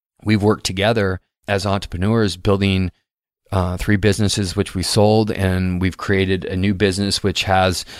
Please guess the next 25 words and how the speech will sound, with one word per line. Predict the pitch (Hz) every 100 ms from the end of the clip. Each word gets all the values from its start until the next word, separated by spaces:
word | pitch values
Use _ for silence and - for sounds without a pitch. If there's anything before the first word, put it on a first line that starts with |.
| -
you | 101
know, | 92 90
two | - 107
or | 92
three | - 101
different | 98 - 98 90 - - - _ -
type | - 101
of | 90
businesses | 90 92 98 107 92
within | 98 107 98
just | 101 95
that | - 107 135
one. | 90 71 -
So, | - 98 92 - - - - -
um, | 101 95 95 90
we've | 104 120
created | - 127 117 131 120
some | 101
businesses, | 110 117 113 98 87
and | 82 98 95
let | 98
me | 107
tell | 101 110 107
you, | 87
they | 90 98